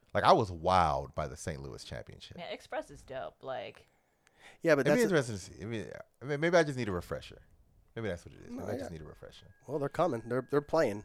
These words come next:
Speaker 1: Yeah, well,
Speaker 3: We,
Speaker 1: I,
Speaker 3: we hear
Speaker 1: I
Speaker 3: from them.
Speaker 1: can't wait. I can't
Speaker 3: And
Speaker 1: wait.
Speaker 3: if the Dogs come, right, that's a
Speaker 1: But
Speaker 3: team.
Speaker 1: I know the Dogs. The Dogs I know of. I've, I've seen the Dogs play.
Speaker 3: But how do you not know Express? I know Express way more than I know of the Dogs. The
Speaker 1: I
Speaker 3: Express have played,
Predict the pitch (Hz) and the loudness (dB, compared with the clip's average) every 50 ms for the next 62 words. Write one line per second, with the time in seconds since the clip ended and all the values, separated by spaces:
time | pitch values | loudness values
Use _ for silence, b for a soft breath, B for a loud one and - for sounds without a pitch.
0 | - 120 165 160 127 95 95 76 - 78 80 85 127 135 143 139 151 160 147 147 | -8 -8 -6 -6 -4 -4 -2 0 0 0 2 2 4 4 4 4 4 2 2 4
1 | 131 120 107 95 98 92 76 B B B B B B - 135 131 131 127 123 120 | 4 4 6 6 6 4 4 B B B B B B 0 2 2 4 2 2 0
2 | - - 131 - - - 127 120 113 127 123 127 123 120 113 - - - 110 92 | 0 0 0 0 0 -2 -2 2 6 8 10 10 10 8 6 2 -6 -6 -6 -6
3 | - - - - - - - _ _ _ _ _ _ _ 113 117 117 117 - 113 | -6 -6 -10 -14 -18 -20 -20 _ _ _ _ _ _ _ 0 0 0 0 0 0
4 | - 131 131 - - 147 120 - - 131 123 - - 123 131 135 123 107 87 76 | 2 4 4 4 4 2 2 6 8 8 8 8 10 10 10 8 8 6 2 -2
5 | 78 65 62 58 - - - - - - - - 87 98 90 120 123 139 147 143 | -4 -4 -4 -6 -10 -14 -16 -18 -20 -20 -14 -10 -10 -2 4 8 8 10 10 8
6 | 120 - 98 95 90 85 85 80 69 60 58 55 - - 101 104 95 90 - 101 | 6 2 -2 -2 -2 -2 -2 -4 -6 -8 -10 -10 -2 2 2 2 2 2 -2 -4
7 | 95 - - 123 131 139 131 113 117 107 104 104 101 - - - - 90 85 82 | -4 -4 -6 -6 -6 -6 -2 0 2 4 4 2 0 -4 -10 -8 -6 -6 -4 0
8 | 156 175 165 - 185 196 190 180 165 170 165 165 170 147 135 - - - - 190 | 2 2 2 4 4 4 6 6 6 4 4 4 2 2 0 -2 -6 -4 -2 -2
9 | - - 151 185 226 220 151 120 - - - 175 170 151 - - 110 127 165 208 | 2 4 6 6 8 8 6 6 4 0 0 2 2 2 0 -2 2 4 6 6
10 | 220 185 147 120 104 101 101 101 101 98 87 80 90 95 85 64 50 - - - | 6 6 4 4 4 2 -2 -2 -2 -4 -6 -6 -6 -4 -4 -4 -6 -8 -2 0
11 | 143 - 101 107 - 190 185 - - 170 - - - 170 165 147 - | 2 4 4 4 4 4 4 4 2 0 0 4 6 6 6 4 2